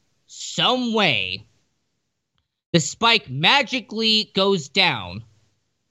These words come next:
or N B A players magically decide that they're gonna put their foot down and they're gonna go to work and they're gonna play the restart, I don't see it happening. Why? Because N B A players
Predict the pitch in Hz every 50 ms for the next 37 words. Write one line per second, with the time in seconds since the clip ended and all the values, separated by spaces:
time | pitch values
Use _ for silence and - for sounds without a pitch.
0 | _ _ _ 254 277 262 233 196 175 170 180 - - 220 254 269 240 247 226 233
1 | 226 220 226 - - 208 208 196 185 175 170 139 147 156 175 190 208 208 170 190
2 | - - 190 175 165 156 - - - 175 165 160 156 151 151 135 156 143 185 185
3 | 180 175 175 151 135 - - - 262 262 - - 190 160 131 - - - 247 240
4 | - - - 160 143 139 139 139 135 151 156 160 151 - 196 175 151 135 190 190
5 | 165 131 113 113 139 180 156 113 104 107 - - - - _ _ _ _ _ _
6 | _ _ _ _ - 160 160 170 175 - - 214 185 165 - - - - 196 214
7 | 202 180 160 147 143 139 - - - 151 135 151 185 185 165 - - - 135 113
8 | 107 107 104 - - - - _ _ _ _ _ _ _ _ _ _ _ _ _
9 | _ _ _ - 180 220 269 294 196 - - 233 226 214 - - - - - -
10 | 214 196 180 - - - - 185 185 175 156 - 131 113 104 71 - - _ _
11 | _ _ _ _ _ _ _ _ 127 117 110 117 127 139 156 175 202 226 233 214
12 | - _ _ _ 175 151 - 208 196 175 165 - - 214 254 269 247 247 220 208
13 | 190 185 175 - - - 170 165 156 147 147 143 139 131 135